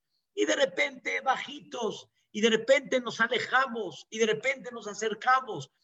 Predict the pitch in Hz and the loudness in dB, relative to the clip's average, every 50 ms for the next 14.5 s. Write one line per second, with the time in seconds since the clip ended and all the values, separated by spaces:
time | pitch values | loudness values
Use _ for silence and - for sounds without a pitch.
0 | _ _ _ _ - 587 605 539 494 - - - 440 415 - - - - _ _ | _ _ _ _ -8 -6 -6 -4 -2 -2 -2 -2 -4 -8 -14 -16 -18 -20 _ _
1 | _ _ - - 262 - - - 285 285 294 - 240 202 143 - - _ _ _ | _ _ 0 2 4 4 4 4 4 4 4 2 -2 -8 -12 -14 -18 _ _ _
2 | _ _ _ - 233 226 208 - - 214 226 208 202 196 196 185 233 254 277 269 | _ _ _ 2 4 4 4 4 2 0 0 0 0 0 2 4 4 6 6 6
3 | 262 311 311 285 240 196 - - - - _ _ _ - 202 196 - - - - | 4 4 6 6 4 2 -2 -8 -14 -20 _ _ _ 4 4 4 4 4 4 4
4 | 262 269 277 269 269 226 - 226 226 220 208 214 214 202 196 233 254 262 254 220 | 4 4 4 2 -2 -4 0 0 0 2 4 2 2 2 4 4 4 4 2 0
5 | - - - 214 214 196 175 208 226 247 254 254 - - - _ _ _ _ - | -6 -8 -8 -8 -8 -8 -6 -4 0 2 2 2 0 -2 -12 _ _ _ _ -6
6 | 190 185 - - 262 262 - - - 311 294 240 - - - - 554 539 285 285 | -6 -4 -4 -2 -2 -2 -2 -2 -2 -4 -6 -8 -8 -8 -6 -4 -4 -2 -2 -2
7 | 311 285 294 285 285 269 254 254 254 254 226 185 156 143 143 - _ _ _ _ | -4 -4 -2 -2 -2 -2 2 4 4 4 4 2 0 -4 -10 -16 _ _ _ _
8 | _ - 277 277 269 175 - 233 240 240 240 285 285 277 247 226 202 - 220 247 | _ -12 -12 -12 -12 -8 -4 -4 -2 -2 -4 -6 -8 -6 -2 -2 -2 -2 -2 -4
9 | 254 240 240 226 220 - - 254 262 285 - - 262 262 214 190 233 220 208 220 | -4 -2 -2 -2 -2 4 6 6 6 6 4 -4 -8 -8 -6 -6 -4 -2 0 2
10 | 226 233 214 175 190 190 180 175 175 202 226 233 233 208 277 269 233 170 - - | 2 2 2 2 2 2 2 0 -4 -4 -4 -4 0 4 6 6 6 4 2 -10
11 | - _ _ _ _ _ _ - 156 226 254 247 247 - 233 233 240 233 - - | -16 _ _ _ _ _ _ -2 2 2 4 4 4 2 0 0 -2 -4 -8 -8
12 | - 180 208 262 269 269 254 - - - _ _ _ _ _ - 175 185 196 185 | -8 -10 -10 -8 -8 -8 -8 -8 -8 -10 _ _ _ _ _ 2 4 4 4 4
13 | 139 185 190 196 214 - - - - - - 240 - - - 294 320 320 320 311 | 2 0 2 4 4 4 4 4 2 -4 -8 -10 -10 -10 -4 0 2 4 4 6
14 | 330 359 381 381 330 - - - - - | 8 8 8 8 8 4 0 -6 -8 -12